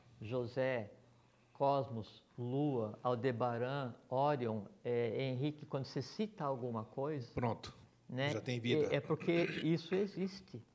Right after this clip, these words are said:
Speaker 1: né? E se essa coisa que você vai citar não existe, no momento em que você cria um neologismo, então, você usou da tua vitalidade pra criar um novo ser. Que novo ser? É a palavra que você proferiu.
Speaker 2: Sim.
Speaker 1: Isso, isso é criação mental, não é?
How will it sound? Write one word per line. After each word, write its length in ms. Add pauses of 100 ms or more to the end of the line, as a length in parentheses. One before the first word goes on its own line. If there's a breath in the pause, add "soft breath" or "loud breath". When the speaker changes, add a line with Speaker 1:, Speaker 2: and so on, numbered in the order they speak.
(200)
Speaker 1:
né? 300 (320 soft breath)
E 140
se 140
essa 200
coisa 280
que 60
você 180
vai 140
citar 380
não 200
existe, 360
no 60
momento 200
em 60
que 60
você 260
cria 640
um 160
neologismo, 960 (440 soft breath)
então, 180
você 300
usou 300
da 120
tua 200
vitalidade 560
pra 180
criar 400
um 80
novo 240
ser. 280
Que 100
novo 240
ser? 280
É 60
a 80
palavra 500
que 120
você 260
proferiu. 560
Speaker 2:
Sim. 400
Speaker 1:
Isso, 340
isso 220
é 100
criação 460
mental, 480 (100)
não 100
é? 180